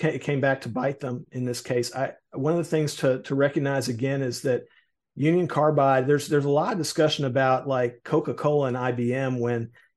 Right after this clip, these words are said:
when Union, when the, the government of India put in restrictions that were really going to penalize foreign owned businesses right around this time. And Union Carbide said, "No, we're in it for the long haul. We will be here." But what you gotta understand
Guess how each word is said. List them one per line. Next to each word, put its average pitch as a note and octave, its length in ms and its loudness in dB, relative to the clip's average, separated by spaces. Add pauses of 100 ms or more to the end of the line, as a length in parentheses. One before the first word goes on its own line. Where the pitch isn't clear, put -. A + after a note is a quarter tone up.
(160)
when B2 280 -2
Union, B2+ 320 -2 (180)
when C3+ 300 -2
the, B2+ 340 -8
the B2 300 -2
government C3+ 400 2
of A2 120 -4
India B2 440 0
put C3 220 0
in B2+ 160 0
restrictions A#2+ 880 -4
that C3 160 0
were C3 120 0
really C#3 300 4
going C3 360 0
to A#2+ 580 -2
penalize A#2+ 800 -2 (420)
foreign D3 500 2
owned C3 340 -4
businesses A#2+ 840 0
right C3+ 200 0
around C3+ 300 0
this A#2 160 -6
time. D#3 280 -2
And B2 100 -2
Union E3 220 -2
Carbide D#3+ 400 0
said, C3+ 160 -2
"No, D3 100 0
we're C#3+ 220 0
in G3 100 -2
it C#3+ 60 -10
for C#3+ 100 -2
the B2 60 -4
long B2 280 -4
haul. A#2 240 -6
We C3 140 -2
will B2 160 0
be B2+ 180 -6
here." G#2+ 360 -10 (540)
But C#3 80 4
what D#3 160 2
you C#3 60 -4
gotta E3 220 2
understand E3 720 0